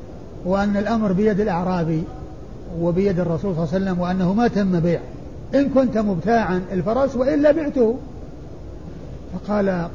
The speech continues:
"قد ابتعته منك، قد اشتريته منك، كيف تقول كلام هذا؟ إن كنت مبتاعا، أنا قد ابتعت، ولم يبق إلا تسليم القيمة، وقد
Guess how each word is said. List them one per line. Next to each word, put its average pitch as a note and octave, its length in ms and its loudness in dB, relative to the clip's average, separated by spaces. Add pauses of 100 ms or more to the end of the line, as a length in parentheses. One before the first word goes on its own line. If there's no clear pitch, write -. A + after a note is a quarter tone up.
"قد F#3 140 2
ابتعته G#3+ 440 4
منك، C#4 240 4 (240)
قد F#3+ 100 0
اشتريته B3+ 480 2
منك، C#4 240 0
كيف D4 200 -2
تقول B3+ 240 2
كلام A#3 280 -2
هذا؟ G#3+ 260 -2 (840)
إن F3+ 60 -2
كنت A3+ 260 4
مبتاعا، G3+ 500 0
أنا A#3 240 0
قد C#4+ 200 2
ابتعت، C#4+ 380 2 (960)
ولم A3 260 6
يبق C4 240 6
إلا C#4 260 4
تسليم C4 400 0 (300)
القيمة، A#3 440 0 (500)
وقد G3+ 500 2